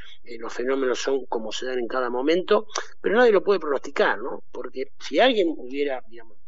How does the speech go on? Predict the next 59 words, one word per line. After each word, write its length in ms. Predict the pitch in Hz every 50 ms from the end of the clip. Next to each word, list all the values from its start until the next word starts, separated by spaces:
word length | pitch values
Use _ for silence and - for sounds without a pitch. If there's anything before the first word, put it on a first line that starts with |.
| - - - - - -
hubiera, 360 | - - 139 135 131 123 - - - - - - - - - -
tiene 180 | - 160 165
la 40 | 165 156
autoridad 300 | 143 135 143 147 160 151
para 100 | 151 143
decirlo, 280 | 127 - 202 214 190
<laughs> 20 | 147
tendría 320 | 143 - - 190 180 160
que 160 | - - 180
verla 320 | 180 175 - - 180 156 -
en 120 | - 156
aquel 220 | 147 135 135 131
momento 540 | 135 131 135 151 156 160 147 170 165 160 - - - - - - -
del 120 | 139 139
dos 160 | 135 139 123
mil 140 | 139 147 127
cinco, 260 | 123 175 180 160 151
haber 160 | 143 147 143 139
acertado 420 | 120 131 131 123 - 151 147 135
que 100 | 135 135
íbamos 220 | 131 127 127 113
haciendo 300 | - - 135 131 127 120
al 100 | 123 143
alca. 420 | 180 196 147 113 - - - - - - - - - - - - - -
En 100 | 127 120
el 60 | 120 123
movimiento 380 | 123 131 147 180 196 175 170
popular 300 | 139 120 135 175 240 226
había 220 | 170 131 120 117 110
confianza 460 | - 113 110 107 123 123 113 104 113
en 120 | 117 110
aquello, 360 | 101 120 120 107 - - 120
en 80 | 120 113
aquello, 480 | 110 104 - 123 113 - - - 101 - - - - - - - - - -
¿no? 120 | - - -
Yo 100 | 120 120 113
estuve 300 | 101 - - 123 123 117
en 40 | 113
Mar 120 | 113 110
del 120 | 104 104 101
Plata 220 | 101 127 110 117
en 80 | 110 107
aquellos 260 | 101 110 101 101 107
días 380 | 123 147 160 170 175 190 220 - - - - - - - - - - -
y 40 | -
conozco 320 | - - 120 123 - - 127
muy 140 | 117 113
bien 140 | 120 143 160
las 120 | 156 131 -
posiciones 480 | - 110 110 104 - 131 156 151 127
donde 280 | 120 117 117 110 110 113
había 180 | 110 113 120
muchas 300 | 117 120 113 104 113 113
dudas 320 | 107 117 131 139 135 123 -
si 80 | 123
íbamos 160 | 120 117 113 107
a 20 |
hacer 180 | - - 147 165
eso. 260 | 143 - - -